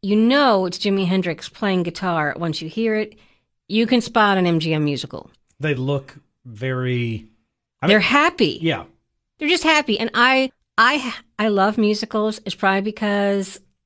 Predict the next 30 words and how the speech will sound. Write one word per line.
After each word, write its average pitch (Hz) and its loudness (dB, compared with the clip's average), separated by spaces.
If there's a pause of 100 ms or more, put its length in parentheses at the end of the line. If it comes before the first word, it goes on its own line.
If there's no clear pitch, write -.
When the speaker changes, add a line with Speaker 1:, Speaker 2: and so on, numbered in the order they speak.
(120)
Speaker 1:
I 170 -2
started 180 -4
taking 180 0
dance 160 -2
when 170 -2
I 156 0
was - -6
three, 208 0
and, 151 -2 (240)
and 151 -2
my 147 -4
teacher 202 -4
was 190 -2
a 165 -2
Rockette 175 -2
from 254 0 (920)
Radio 196 2
City 175 -2
Music 175 -2
Hall. 135 -4
She - -4
was 180 0
a 156 0
New 185 4
York 196 -2
City 170 -4
Rockette, 156 -6 (420)
and 185 0
she 208 0
played 208 0